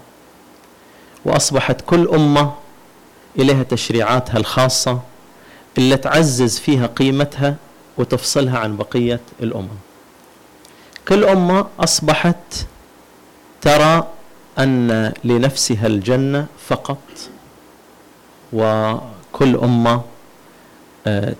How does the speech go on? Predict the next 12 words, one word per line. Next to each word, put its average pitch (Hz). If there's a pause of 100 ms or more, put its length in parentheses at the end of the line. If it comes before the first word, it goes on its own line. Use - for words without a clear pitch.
تعزل 117
بقية 110
الأمم 113 (640)
عن 120
الجنة. 98 (960)
يعني 101
تقول: 123 (380)
"كن 139 (380)
كذا 131 (760)
تحصل 107
على 104
الجنة"، 95